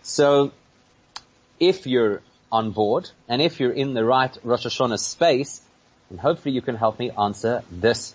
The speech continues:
question. It's a simple question, I think. Finish the sentence. Rosh Hashanah is a story of, of what? What would you say if you had to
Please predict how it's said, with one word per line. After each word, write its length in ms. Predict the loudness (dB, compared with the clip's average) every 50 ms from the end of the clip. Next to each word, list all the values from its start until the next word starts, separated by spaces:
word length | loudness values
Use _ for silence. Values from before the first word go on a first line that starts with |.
| _ _
question. 500 | 0 2 2 2 0 -2 -6 -8 -8 -4 -6
It's 160 | -2 0 0
a 40 | 0
simple 320 | 2 0 0 0 0 -2
question, 400 | 0 2 0 0 0 -4 -10 -14 -12 -12
I 60 | -14
think. 420 | -4 -2 0 0 0 -2 -4 -8 -16 -20 -20 _ _ -20 -20 -20 _ _
Finish 380 | 4 4 4 4 0 0 -4
the 120 | -4 -4 -4
sentence. 760 | -2 0 0 0 0 0 -4 -8 -10 -12 -14 -18 -20 -20 _ -20 -20 -20 -20 -20 -20 -20 _ _ _ _ _ _
Rosh 240 | 0 0 0 0 -4
Hashanah 800 | -6 -6 -6 -4 0 2 2 2 2 2 2 2 2 0 -2 -6 _ _ _ _ _ _
is 180 | -6 -6 -4 -4
a 60 | -8
story 880 | -8 -10 -14 -16 -18 -4 2 4 6 6 6 6 4 4 2 -2 -8 -12 _ _ _ _ _ _ _ _ _ _
of, 480 | 0 2 2 4 4 4 4 2 0 -4 -14 -20 -20 _ _ _ _ _ _ _ _ _ _ _ _ _ _ -14
of 120 | -10 -2
what? 200 | -2 -2 -2 -4 _ -20 _ _ _ -20 -20 _ _ _ _ _
What 180 | -6 -4 -4 -4
would 100 | -4 -6
you 80 | -6 -8
say 360 | -2 2 2 2 2 2 -2
if 440 | -6 -14 _ _ _ _ _ _ -8
you 80 | -4
had 240 | -2 -2 -2 -2 -2
to 300 | -2 -2 -2 -2 -2